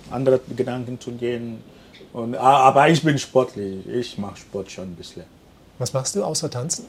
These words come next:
Speaker 1: Fitness, sonst. <laughs> Ich geh Fitness, sch-, äh, laufen. Was man, weil, äh, weil hier, dann kriegt man viele Bauch, ja? Ja, kriegt man viel Bauch.
Speaker 2: Du brauchst die Bewegung als Ausgleich für
Speaker 1: Richtig,
Speaker 2: Sitzen.
Speaker 1: ja.
Speaker 2: Ja?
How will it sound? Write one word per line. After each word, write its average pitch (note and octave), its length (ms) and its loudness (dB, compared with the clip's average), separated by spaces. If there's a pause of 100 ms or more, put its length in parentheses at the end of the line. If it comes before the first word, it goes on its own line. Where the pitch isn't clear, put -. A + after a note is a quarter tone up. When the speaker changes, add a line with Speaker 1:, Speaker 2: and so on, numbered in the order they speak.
(120)
Speaker 1:
Fitness, B2+ 480 -4
sonst. A2 400 -6
<laughs> - 40 -16 (920)
Ich - 80 -20
geh A#2+ 80 -4
Fitness, D3 640 -4
sch-, - 220 -12
äh, A#2+ 160 0
laufen. C3+ 640 2 (1000)
Was D#3 180 4
man, E3+ 240 6
weil, D3 180 10
äh, C#3 140 8 (240)
weil C#3+ 120 2
hier, E3+ 320 10
dann C#3+ 180 4
kriegt D3 180 0
man C#3+ 180 2
viele C3+ 240 2
Bauch, A#2 300 -4 (180)
ja? A2 140 -6 (640)
Ja, G#3+ 420 4
kriegt C#3+ 220 4
man C3+ 160 6
viel C3 180 4
Bauch. A2 280 2 (440)
Speaker 2:
Du B2 120 2
brauchst C#3 260 4
die E3 60 -2
Bewegung C#3 440 0
als B2+ 160 -4
Ausgleich B2+ 380 -4
für A#2+ 80 0
Speaker 1:
Richtig, B2 240 4
Speaker 2:
Sitzen. A2 260 -10
Speaker 1:
ja. G#2+ 160 -6 (540)
Speaker 2:
Ja? F3 80 -2